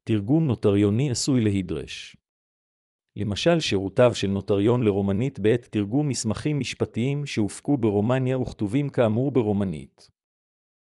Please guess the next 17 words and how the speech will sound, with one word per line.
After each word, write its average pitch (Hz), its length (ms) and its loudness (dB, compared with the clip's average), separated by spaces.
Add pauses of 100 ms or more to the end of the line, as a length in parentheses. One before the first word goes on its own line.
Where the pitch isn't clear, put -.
(220)
נוטריון 113 580 2
רומני 101 460 0
יכול 139 320 2
לאמת 120 300 0
את 107 100 -4
הדיוק 107 460 -2
והאותנטיות 117 720 0
של 107 160 0
התרגום 104 500 -2
ולוודא 110 560 2
שהוא 107 280 0
מחייב 110 480 0
מבחינה 113 480 -2
משפטית 147 600 -4
ברומניה. 98 680 -2 (1000)
סיכום. 85 580 -4 (1040)
לסיכום, 110 680 -2